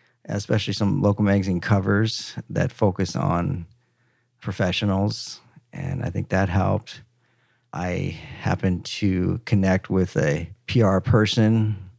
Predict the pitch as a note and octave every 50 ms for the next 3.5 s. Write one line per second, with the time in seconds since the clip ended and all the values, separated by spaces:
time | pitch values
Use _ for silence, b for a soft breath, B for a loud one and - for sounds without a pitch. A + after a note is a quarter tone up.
0 | _ _ _ _ _ _ _ _ _ _ _ _ _ _ _ - F#2+ F#2 F#2+ F#2
1 | F#2 - - F#2+ F#2 F2+ F2 F#2+ G2+ G2 G2+ G2 - - - F#2 F2+ F2 F2+ F2+
2 | E2 D#2+ D#2+ D#2+ D#2+ E2 F2 F2+ - _ _ _ _ _ _ _ _ _ _ _
3 | _ _ _ _ _ _ _ - - -